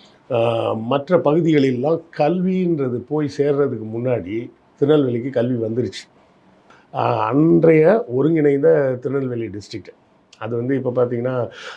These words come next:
ஆ, நாங்குநேரி டிஸ்ட்ரிக்ட்னு தனியா இருக்கு, கன்னியாகுமரி தனியா, நாகர்கோவில் தனியா, தூத்துக்குடி தனியான்னு எல்லாமே தனித்தனி டிஸ்ட்ரிக்டா மாறிடுச்சு.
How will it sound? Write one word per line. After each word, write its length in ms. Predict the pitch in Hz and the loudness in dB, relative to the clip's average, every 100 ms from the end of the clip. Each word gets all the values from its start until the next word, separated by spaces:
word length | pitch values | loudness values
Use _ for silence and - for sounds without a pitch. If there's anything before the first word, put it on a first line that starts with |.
| - | -8
ஆ, 160 | 127 110 | -4 0
நாங்குநேரி 440 | 110 127 123 120 110 | 2 4 4 4 2
டிஸ்ட்ரிக்ட்னு 400 | 107 - 107 110 | -4 -6 -8 -4
தனியா 260 | 110 113 | -2 0
இருக்கு, 220 | 104 101 | 0 -2
கன்னியாகுமரி 640 | 107 110 123 123 113 110 107 | -2 0 2 2 0 -2 -4
தனியா, 300 | 110 110 113 | -6 -6 -4
நாகர்கோவில் 600 | 110 110 104 123 123 113 | -6 -4 -2 0 0 -2
தனியா, 180 | 107 110 | -4 -4
தூத்துக்குடி 400 | 107 135 123 117 | -4 -4 -2 -2
தனியான்னு 340 | 107 117 131 | -2 0 2
எல்லாமே 260 | 123 120 127 | 4 4 2
தனித்தனி 360 | 120 120 127 | 0 -2 -2
டிஸ்ட்ரிக்டா 440 | 117 113 123 120 120 | -2 -4 -6 -2 0
மாறிடுச்சு. 480 | 107 110 95 - | 0 -2 -4 -10